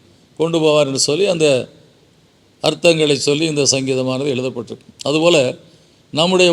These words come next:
வாழ்க்கையின் பயணத்தில் ஆண்டவராக இயேசு கிறிஸ்துவை ஏற்றுக்கொண்டு விட்டோம், அவரை ஆராதிக்கிறோம்.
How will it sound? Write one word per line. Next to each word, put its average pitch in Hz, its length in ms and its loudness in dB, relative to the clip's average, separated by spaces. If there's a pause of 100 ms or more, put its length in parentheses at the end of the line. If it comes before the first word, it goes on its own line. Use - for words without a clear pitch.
வாழ்க்கையின் 196 600 2
பயணத்தில் 156 460 0 (140)
ஆண்டவராக 151 440 0
இயேசு 143 240 0
கிறிஸ்துவை 143 480 -4
ஏற்றுக்கொண்டு 127 460 -6
விட்டோம், 131 300 -2 (800)
அவரை 139 180 4 (100)
ஆராதிக்கிறோம். 135 640 0